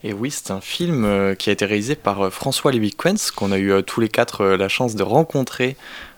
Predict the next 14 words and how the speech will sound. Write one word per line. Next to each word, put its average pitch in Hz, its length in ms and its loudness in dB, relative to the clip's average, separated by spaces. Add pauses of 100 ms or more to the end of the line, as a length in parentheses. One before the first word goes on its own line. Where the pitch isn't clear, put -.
(120)
euh, 98 560 0
grâce 117 260 0
à 117 40 2
notre 107 280 0
master. 117 640 2 (140)
Donc 98 240 0
on 101 60 -2
l'a 101 60 0
rencontré - 480 -2 (120)
à 156 80 4
la 127 140 6
scam, - 640 0 (240)
notre, - 420 -8
euh, 55 120 2